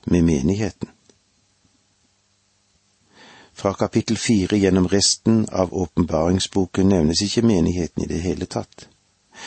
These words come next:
før du kommer til innbydelsen helt i slutten av åpenbaringsboken,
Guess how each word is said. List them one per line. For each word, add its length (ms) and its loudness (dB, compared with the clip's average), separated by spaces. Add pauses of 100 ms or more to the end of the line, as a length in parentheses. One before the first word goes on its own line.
(160)
før 180 0
du 100 2
kommer 540 0
til 260 -2
innbydelsen 680 0
helt 300 -6
i 100 -6
slutten 720 -2
av 160 -2
åpenbaringsboken, 920 -4